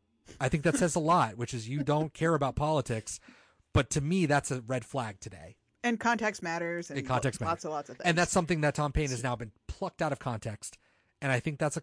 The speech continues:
Speaker 1: there's a little bit of a commentary on that. Now, I don't know what Bob Dylan thinks or cares about that,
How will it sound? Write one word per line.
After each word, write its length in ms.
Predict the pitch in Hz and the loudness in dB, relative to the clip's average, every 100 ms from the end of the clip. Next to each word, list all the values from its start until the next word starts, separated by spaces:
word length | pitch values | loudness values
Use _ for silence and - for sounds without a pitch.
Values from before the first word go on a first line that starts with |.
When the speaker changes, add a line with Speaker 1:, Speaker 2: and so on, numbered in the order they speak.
| - | -8
Speaker 1:
there's 260 | - 170 190 | -4 0 0
a 40 | |
little 220 | 214 226 208 | 2 0 0
bit 100 | 220 | 0
of 80 | |
a 80 | 208 | 0
commentary 560 | - 175 147 110 101 98 | -2 -4 -6 -10 -12 -12
on 160 | 87 | -16
that. 220 | 73 60 62 _ - - | -18 -20 -20 _ -16 -2
Now, 180 | 139 131 | 2 4
I 60 | |
don't 100 | 143 | 2
know 120 | 139 131 | 2 2
what 140 | 123 | 2
Bob 200 | 127 113 | 0 -2
Dylan 260 | 127 110 107 | -4 -6 -6
thinks 240 | 131 - | -6 -6
or 60 | 113 | -6
cares 240 | 147 143 | -2 -2
about 240 | 110 107 - | -2 -6 -6
that, 220 | 101 | -10